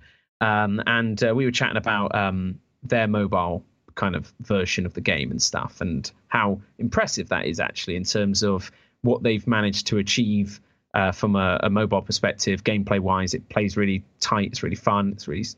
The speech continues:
really smart. Fortnite, uh, did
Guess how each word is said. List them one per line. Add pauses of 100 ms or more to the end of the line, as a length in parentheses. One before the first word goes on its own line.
really
smart. (640)
Fortnite, (520)
uh, (140)
did